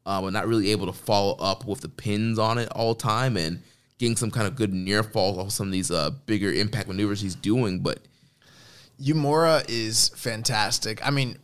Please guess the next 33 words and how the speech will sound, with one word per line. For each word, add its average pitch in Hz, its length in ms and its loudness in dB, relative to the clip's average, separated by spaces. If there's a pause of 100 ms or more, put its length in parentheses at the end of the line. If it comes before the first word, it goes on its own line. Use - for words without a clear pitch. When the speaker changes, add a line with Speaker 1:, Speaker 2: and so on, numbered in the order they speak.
Speaker 2:
Narita 139 600 4
is 120 100 6
still 117 240 0
my 101 220 -8
guy 101 500 -8
when 107 140 -6
it - 80 -10
comes 107 320 -4
to 113 140 -4
the 104 160 -6
young 107 260 -8
lions 104 460 -8
that 101 140 -6
are 101 260 -4
on 110 160 -6
excursion 104 720 -2
or 98 120 -8
that 101 140 -8
are 95 80 -6
still 95 380 -2
active. 104 460 -6
But, 98 160 -6
uh, 95 180 -4 (560)
you 120 100 -2
know, 104 60 -2
he 127 140 4
was 151 140 6
in 139 80 0
the 123 100 0
same 120 360 2
spot - 420 2
last 98 360 -2
year, 120 380 -2